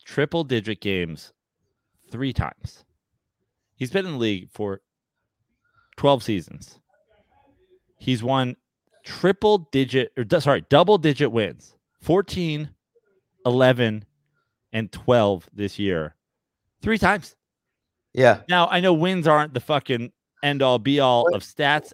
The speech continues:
Speaker 2: wins
Speaker 1: anymore.
Speaker 2: are what they used to be. Like, I, I mean, how many twenty game winners do we see anymore? It's, it's very rare, right? I mean, like, or even high eighteen, nineteens,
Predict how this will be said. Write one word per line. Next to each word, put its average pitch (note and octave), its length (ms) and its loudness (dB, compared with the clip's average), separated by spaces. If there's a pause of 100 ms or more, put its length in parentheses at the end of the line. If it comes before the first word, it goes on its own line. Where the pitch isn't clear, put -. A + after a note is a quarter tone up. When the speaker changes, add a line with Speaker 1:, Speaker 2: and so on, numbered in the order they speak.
Speaker 2:
wins A3 300 6
Speaker 1:
anymore. A#3 160 8
Speaker 2:
are F3+ 80 2 (120)
what E3 180 4
they E3 100 0
used C#3+ 400 2
to B2 60 -2
be. A2 200 0
Like, A#2+ 280 2
I, - 100 -4 (100)
I C3 120 -6
mean, C#3+ 480 -4
how D3 180 2
many F3 220 -4
twenty C#3 360 -6
game B2+ 240 -4
winners A#2+ 360 -4
do G#2+ 100 -6
we G#2 140 -2
see G#2 240 -4
anymore? G2+ 320 -4
It's, G2 120 -10
it's - 340 -16
very C#3 300 6
rare, F#2+ 440 2
right? A#2 360 2
I A2 40 -16
mean, A2 240 -8
like, G#2+ 360 -2
or G2+ 180 -2 (340)
even D3 240 0
high A2+ 600 2
eighteen, A#2+ 400 -4
nineteens, G2 800 -10